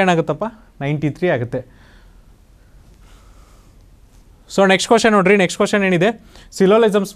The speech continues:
ಮೇಲಿದೆ. So already ನಾನು ನಿನ್ನೆ ಕ್ಲಾಸಲ್ಲಿ ಹೇಳಿದ್ದೆ ಏನು ಟ್ರಿಕ್ಸ್ ಇದೆ ಅಂತೇಳಿ. ಮೂರು ಟ್ರಿಕ್ಸ್ ಇದೆ. All A are B ಇದ್ದಾಗ, some A are B ಇದ್ದಾಗ, no A is B ಅಂತ ಇದ್ದಾಗ. So ಇಲ್ಲಿ ಫಸ್ಟ್ ಸ್ಟೇಟ್ಮೆಂಟ್ ಏನಿದೆ ನೋಡ್ರಿ, all comedians are heroes ಅಂತ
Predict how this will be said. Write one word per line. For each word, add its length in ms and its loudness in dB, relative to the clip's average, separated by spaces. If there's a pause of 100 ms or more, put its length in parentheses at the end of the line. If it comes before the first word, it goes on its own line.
ಮೇಲಿದೆ. 280 2 (720)
So 160 0
already 380 2
ನಾನು 160 -2
ನಿನ್ನೆ 200 0
ಕ್ಲಾಸಲ್ಲಿ 360 0
ಹೇಳಿದ್ದೆ 280 0 (120)
ಏನು 180 0
ಟ್ರಿಕ್ಸ್ 280 -4
ಇದೆ 140 0
ಅಂತೇಳಿ. 240 0 (120)
ಮೂರು 140 2 (100)
ಟ್ರಿಕ್ಸ್ 260 -4
ಇದೆ. 100 2 (500)
All 120 6 (140)
A 120 4
are 160 2
B 160 0
ಇದ್ದಾಗ, 200 -2 (140)
some 140 -4 (160)
A 140 2
are 180 2
B 120 2
ಇದ್ದಾಗ, 200 0 (120)
no 60 0 (200)
A 20 2 (1040)
is 100 2 (100)
B 180 2
ಅಂತ 200 -4
ಇದ್ದಾಗ. 220 0 (320)
So 80 0 (140)
ಇಲ್ಲಿ 240 4
ಫಸ್ಟ್ 220 0 (100)
ಸ್ಟೇಟ್ಮೆಂಟ್ 400 0
ಏನಿದೆ 280 0
ನೋಡ್ರಿ, 200 0 (540)
all 200 4
comedians 520 0
are 140 0
heroes 300 0
ಅಂತ 100 -4